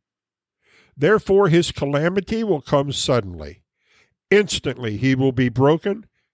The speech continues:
and there will be no healing. There are six things which the Lord hates. Yes, seven, which are on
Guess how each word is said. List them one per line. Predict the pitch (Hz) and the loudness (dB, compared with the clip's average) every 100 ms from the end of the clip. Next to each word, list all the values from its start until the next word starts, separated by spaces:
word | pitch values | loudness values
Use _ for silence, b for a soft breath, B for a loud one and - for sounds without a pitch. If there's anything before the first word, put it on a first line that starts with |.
| - | -16
and | 101 | -10
there | 101 110 | -4 -2
will | 110 | -2
be | 104 110 | -2 -2
no | 120 135 | 2 2
healing. | 117 123 90 80 73 _ _ _ _ _ _ b b b b - | 2 -2 -2 -10 -16 _ _ _ _ _ _ b b b b 0
There | 139 147 | 4 6
are | 135 | 4
six | - - 226 - | 2 0 0 -4
things | - 220 175 135 - | 2 4 4 -2 0
which | 139 - - | -2 -2 -6
the | |
Lord | 127 120 120 120 | -2 0 0 0
hates. | 139 107 82 - - - _ _ _ - | -2 -2 -2 -12 -14 -16 _ _ _ -4
Yes, | 117 127 156 - - _ _ _ _ | 0 0 0 -6 -10 _ _ _ _
seven, | - - 139 92 71 - _ _ _ _ _ _ _ _ _ _ | -8 -2 0 0 -6 -20 _ _ _ _ _ _ _ _ _ _
which | 139 139 147 | 0 2 4
are | 131 | 4
on | 151 151 156 | 4 4 4